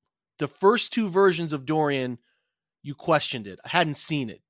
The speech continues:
Can he make enough of those throws? Well, he looked like the best quarterback on the field when he was playing in this game. And that's not a knock on Russell Wilson, who I thought,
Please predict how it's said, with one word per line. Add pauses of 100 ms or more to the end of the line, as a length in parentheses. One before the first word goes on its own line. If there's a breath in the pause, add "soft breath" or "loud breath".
Can
he
make
enough
of
those
throws?
Well, (500)
he
looked
like
the
best
quarterback
on
the
field (420)
when
he
was
playing
in
this
game. (420)
And
that's
not
a
knock
on
Russell
Wilson,
who
I
thought,